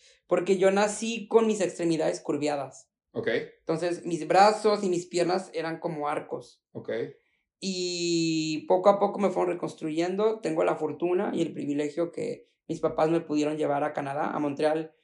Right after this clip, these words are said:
Speaker 1: Allá hay un hospital que atiende, eh, la condición de los huesos y columna y todo,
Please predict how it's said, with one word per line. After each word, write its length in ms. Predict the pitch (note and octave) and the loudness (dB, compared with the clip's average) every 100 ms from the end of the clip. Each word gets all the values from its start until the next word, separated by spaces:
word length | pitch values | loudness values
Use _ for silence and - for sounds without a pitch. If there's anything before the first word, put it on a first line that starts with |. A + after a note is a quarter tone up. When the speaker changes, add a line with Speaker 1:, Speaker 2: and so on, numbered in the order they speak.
| _ _ - | _ _ -2
Speaker 1:
Allá 400 | D#3 D3+ D3+ D3+ | 2 4 6 4
hay 140 | D#3 | 2
un 80 | D#3 | 0
hospital 1040 | D3+ D3+ C#3 C#3+ C#3+ D3 D3 C#3+ C3+ C3+ _ _ | -4 -6 -2 0 2 0 -4 -6 -10 -14 _ _
que 100 | - | 0
atiende, 880 | D3 E3 E3 F3 E3 D3+ - - - _ _ _ | 2 2 4 6 6 4 0 -8 -18 _ _ _
eh, 680 | D3 C#3 C3+ C3 C3 C3 - - | -12 -10 -10 -12 -12 -14 -14 -8
la 160 | C#3+ | -6
condición 360 | D3 D3 C3+ D3 | -4 -6 -4 -2
de 60 | D#3 | -2
los 100 | D3 | 2
huesos 500 | D#3 D#3 D3+ D3 C#3+ | 2 0 0 -4 -4
y 120 | C3+ | -8
columna 440 | - C#3+ D3+ D3 C#3 | -6 -2 -2 -2 -4
y 80 | |
todo, 340 | - C#3+ A3 | 0 0 0